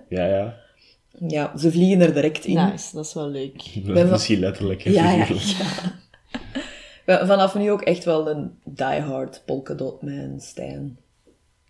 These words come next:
Speaker 1: Ja, ja.
Speaker 2: <laughs> Love him.
Speaker 1: Dat heb ik ook gezegd in mijn review op Letterboxd, hè. James Gunn haalt de C-list villains, scrapen van de bottom.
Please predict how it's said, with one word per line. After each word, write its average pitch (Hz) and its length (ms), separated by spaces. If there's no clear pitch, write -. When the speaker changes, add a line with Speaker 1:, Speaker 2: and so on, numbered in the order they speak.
Speaker 1:
Ja, 85 100
ja. 87 380
Speaker 2:
<laughs> - 520
Love 143 400
him. 120 320
Speaker 1:
Dat 107 100
heb 113 80
ik 120 60
ook 131 120
gezegd 135 320
in 107 60
mijn 110 180
review 113 300
op 110 100
Letterboxd, 95 540
hè. 87 180
James 95 300
Gunn 95 180
haalt 110 260
de 92 60
C-list 104 260
villains, 107 680
scrapen 110 580
van 107 180
de 95 80
bottom. 104 520